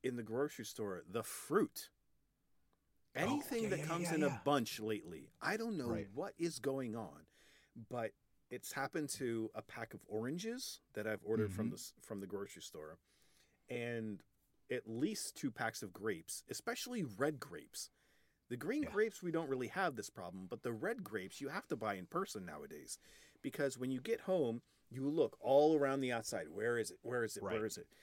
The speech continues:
Speaker 1: Like, studying the grapes with the most intricate detail. And then you
Speaker 2: Mm-hmm.
Speaker 1: open up the pack at home, you pull out the top bunch, and there it is. Like,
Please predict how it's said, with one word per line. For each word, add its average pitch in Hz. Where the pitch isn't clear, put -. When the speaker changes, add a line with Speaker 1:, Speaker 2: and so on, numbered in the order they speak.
Speaker 1:
Like, 90
studying 131
the 101
grapes 110
with -
the 120
most 139
intricate 175
detail. 117
And 113
then 127
you 117
Speaker 2:
Mm-hmm. 123
Speaker 1:
open 190
up 143
the 123
pack -
at -
home, 214
you 98
pull 190
out 151
the 123
top 120
bunch, 127
and 123
there 135
it 127
is. 87
Like, 110